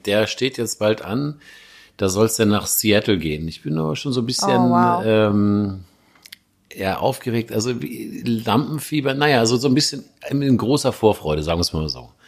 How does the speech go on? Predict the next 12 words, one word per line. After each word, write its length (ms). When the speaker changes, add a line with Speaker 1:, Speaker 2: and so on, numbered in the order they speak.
Speaker 2:
Ah, 420
ich 80
Speaker 1:
Das 140
Speaker 2:
liebe 300
Speaker 1:
trifft 160
es. 80
Speaker 2:
Seattle. 580
Ich 180
liebe, 400
liebe, 300
liebe 340
Seattle. 560